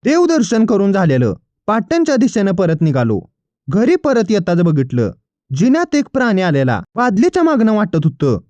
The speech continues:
"ह्यो बिबट्या बिबट्या आहे का काय? घरी कसा काय आला?" समोर आल्यावर कळलं, हे तर तांबूस मांजार. उपाशी मांजार लयच ट्याव ट्याव करीत होतं.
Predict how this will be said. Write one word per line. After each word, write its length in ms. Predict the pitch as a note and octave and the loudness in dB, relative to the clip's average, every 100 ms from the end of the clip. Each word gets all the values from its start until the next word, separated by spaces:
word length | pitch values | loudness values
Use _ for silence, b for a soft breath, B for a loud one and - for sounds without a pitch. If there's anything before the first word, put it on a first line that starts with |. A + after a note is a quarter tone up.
| _ | _
"ह्यो 160 | - C#4 | -4 -2
बिबट्या 400 | G3 D4 - F4+ | 0 -2 -2 -2
बिबट्या 320 | E4+ - G#3+ | 0 -2 -2
आहे 100 | G#3 | 0
का 140 | F3+ E3+ | 0 -2
काय? 260 | D3 A2+ - _ - | 0 -2 -4 _ -6
घरी 240 | D3 B3 F4+ | -2 0 0
कसा 280 | E4+ B3+ | 0 -2
काय 160 | G#3 G3 | -2 0
आला?" 320 | F3 C#3 B2 - _ _ _ _ | 0 0 -2 -6 _ _ _ _
समोर 280 | A3 B3 F4+ | 0 2 2
आल्यावर 280 | D#4 G#3 F#3 | 0 0 0
कळलं, 380 | F3+ D3+ C3+ - _ _ _ - | 0 2 0 -2 _ _ _ -4
हे 100 | E4 E4+ | -2 0
तर 100 | D#4 | -4
तांबूस 440 | - C#4 A3 G3+ | -2 0 0 0
मांजार. 460 | G#3 F#3+ D3+ B2+ F#2 - | 0 0 0 0 -4 -4
उपाशी 420 | G3 F#3 F4 - D#4+ | -4 -2 -2 0 0
मांजार 360 | C4+ A3 G#3+ | 2 0 0
लयच 260 | G3+ G3 G3 | 0 -2 -2
ट्याव 160 | - F#3 | -2 0
ट्याव 200 | F3 E3 | 0 -2
करीत 260 | E3 D3+ D3+ | 0 -2 0
होतं. 360 | E3+ - A#2 | -2 -2 -4